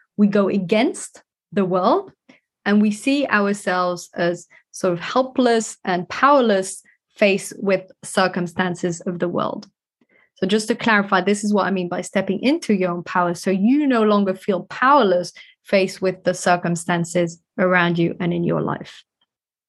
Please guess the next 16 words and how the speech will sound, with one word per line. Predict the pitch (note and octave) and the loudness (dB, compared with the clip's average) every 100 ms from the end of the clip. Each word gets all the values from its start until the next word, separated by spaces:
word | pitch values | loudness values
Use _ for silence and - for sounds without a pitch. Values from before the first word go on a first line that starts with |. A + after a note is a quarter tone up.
| _ _ _ _ _ _ _ _ | _ _ _ _ _ _ _ _
So | - A#3+ | -4 0
what | C4+ D4 D4 | 4 4 4
are | |
the | C#4 | 2
ways | A#3 A#3 A3+ | 2 2 4
in | G#3 | 4
which | G3+ G3+ | 4 2
sometimes | - A3+ G#3+ G3+ F#3 F#3 F3+ - | 0 0 0 0 0 -2 -6 -6
we | F#3+ F#3 | -6 -6
feel | - A3+ G#3 F3+ - | 0 2 2 0 -6
this | G3+ F#3 F3+ - - _ _ _ | -4 -2 -2 -10 -16 _ _ _
helplessness? | - A3 G#3 G#3+ E3+ - - - - - - | -2 0 0 -4 -4 -6 -8 -8 -10 -10 -2
And | F#3+ | -2
it's | F#3+ G#3+ | -2 -6
learned | - G3+ A3 A3+ G#3+ - | 0 4 4 4 2 -4
helplessness. | - - G3+ - - - - - - - | -6 -2 -2 -4 -8 -8 -12 -14 -16 -18